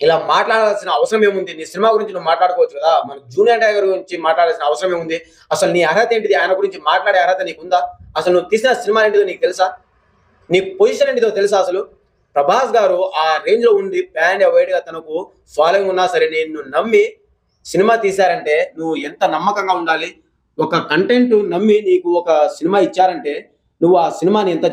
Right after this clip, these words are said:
జాగ్రత్తగా హ్యాండిల్ చేయాలి, ఆ సినిమాని ఎంత జాగ్రత్తగా ప్లాన్ చేయాలి? అలాంటి విషయాల్ని పట్టించుకోకుండా నువ్వు వేరే వాళ్ళ గురించి మాట్లాడాల్సిన అవసరం ఏమొచ్చింది నీకు? ఆ పొజిషన్ లో ప్రభాస్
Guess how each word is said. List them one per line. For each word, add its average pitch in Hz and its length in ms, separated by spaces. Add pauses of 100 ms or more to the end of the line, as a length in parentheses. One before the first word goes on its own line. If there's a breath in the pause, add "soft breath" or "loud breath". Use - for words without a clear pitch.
(120)
జాగ్రత్తగా 190 420
హ్యాండిల్ 165 240
చేయాలి, 156 240
ఆ - 100
సినిమాని 180 380
ఎంత 143 140 (200)
జాగ్రత్తగా 175 420 (460)
ప్లాన్ 165 300
చేయాలి? 160 260 (460)
అలాంటి 208 320 (100)
విషయాల్ని 202 320 (100)
పట్టించుకోకుండా 180 760 (480)
నువ్వు 165 160 (100)
వేరే 196 260
వాళ్ళ 196 140 (120)
గురించి 175 200 (120)
మాట్లాడాల్సిన 156 500
అవసరం 165 300
ఏమొచ్చింది 160 360
నీకు? 143 160 (1300 soft breath)
ఆ - 20 (220)
పొజిషన్ 214 300
లో - 100
ప్రభాస్ 214 340